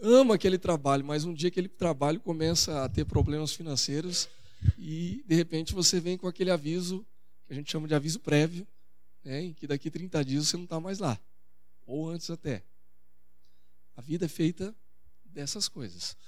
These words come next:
Agora, é muito importante que, mesmo assim, a gente conte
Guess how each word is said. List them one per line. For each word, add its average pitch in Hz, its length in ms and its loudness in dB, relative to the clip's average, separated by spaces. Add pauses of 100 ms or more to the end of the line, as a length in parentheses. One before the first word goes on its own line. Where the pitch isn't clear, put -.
(320)
Agora, 226 440 10
é 220 80 4
muito 233 320 6
importante 185 640 2
que, 226 100 -4
mesmo 214 420 4
assim, 185 500 2 (260)
a 120 80 -10
gente 143 260 -4
conte 190 560 2